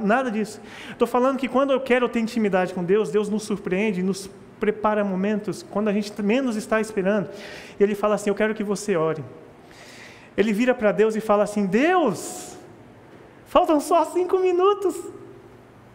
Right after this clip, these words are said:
Cinco minutos pra acabar. Quando acabar,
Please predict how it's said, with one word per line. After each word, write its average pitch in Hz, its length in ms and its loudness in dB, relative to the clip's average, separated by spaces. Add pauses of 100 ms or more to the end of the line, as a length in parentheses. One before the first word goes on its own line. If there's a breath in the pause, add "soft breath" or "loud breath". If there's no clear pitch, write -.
(800 loud breath)
Cinco 381 320 4
minutos 370 320 4
pra 330 140 2
acabar. 247 680 2
Quando 302 180 2
acabar, 247 640 4